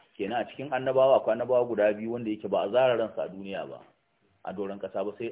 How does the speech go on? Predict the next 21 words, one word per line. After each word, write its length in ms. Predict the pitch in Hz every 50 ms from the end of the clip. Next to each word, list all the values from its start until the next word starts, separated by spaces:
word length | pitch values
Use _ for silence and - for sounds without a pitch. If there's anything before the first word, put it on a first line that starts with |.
| - -
an 120 | 131 147
ɗauke 240 | 143 120 - 127 117 -
su 60 | 107
ne 100 | 101 98
zuwa 220 | 101 107 90 82 -
sama. 220 | - 82 76 65 - _ _ _ _ _ _ _ _ _ _ _ -
Amma 240 | 104 113 127 135 135
kuma 180 | - 147 147 135
sun 120 | 156 151
mutu 160 | 151 147 - -
aiko? 440 | - 160 - - - 160 156 - - _ _ _ _ _ _ _ _ _ _ _ _ _ _ _ _ _ _ _ _ _ _ _ _ _
Ko 140 | - 127 143
suna 180 | 170 165 147 139
nan 220 | 139 139 135 139 123
da 60 | 117
ransu? 320 | 120 123 113 101 - 95 90 _ _ _ _ _ _ _ _ _ _ _ _ _ _ _ _ _ _ _ _ _ _ _ _ _ _ _ _ _ _ _ _ _ 87 - - 90 87 85 - - _ _ _ _ _ _ _ _ -
Sai 240 | 104 104 110 107
qissatu 340 | 107 98 95 - 104 101 104 98
Nuhu 220 | 104 107 101 101 78
alaihim, 400 | 85 92 95 92 90 92 87 85
alaihi 360 | - 78 90 90 87 90